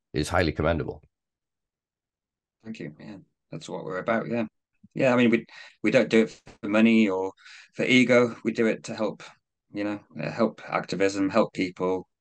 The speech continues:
Speaker 2: Education is key, you know, get it out there, keep moving it,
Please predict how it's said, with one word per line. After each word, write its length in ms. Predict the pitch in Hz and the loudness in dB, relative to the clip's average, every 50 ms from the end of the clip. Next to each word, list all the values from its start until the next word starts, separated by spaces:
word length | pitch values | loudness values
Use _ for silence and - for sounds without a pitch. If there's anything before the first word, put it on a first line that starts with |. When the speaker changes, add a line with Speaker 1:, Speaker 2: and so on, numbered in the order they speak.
| _ _ _ _ - | _ _ _ _ -2
Speaker 2:
Education 680 | - 110 110 - - - - 98 98 95 - - 95 | -2 -2 0 0 -4 -4 0 0 0 0 0 -2 -4
is 160 | 90 87 87 - | -4 -4 -6 -8
key, 420 | - - 95 92 95 92 90 - _ - - - - _ _ - | -6 -4 -4 -2 -2 -4 -6 -10 _ -20 -20 -20 -20 _ _ -8
you 80 | 92 | -4
know, 200 | 92 95 95 90 - _ - | -2 -2 -2 -4 -6 _ -2
get 140 | 127 117 | 0 2
it 100 | 101 - | 2 2
out 240 | - 87 92 87 76 | 0 0 -2 -2 -2
there, 260 | 80 92 92 92 92 87 _ _ _ _ _ _ _ _ _ _ _ _ _ _ _ _ - | -2 0 0 0 0 -2 _ _ _ _ _ _ _ _ _ _ _ _ _ _ _ _ -12
keep 240 | - - 85 80 - | -4 -4 -4 -4 -2
moving 360 | 98 95 92 87 95 90 92 | -4 -4 -4 -2 -2 -2 -2
it, 180 | 92 87 78 | -2 -4 -6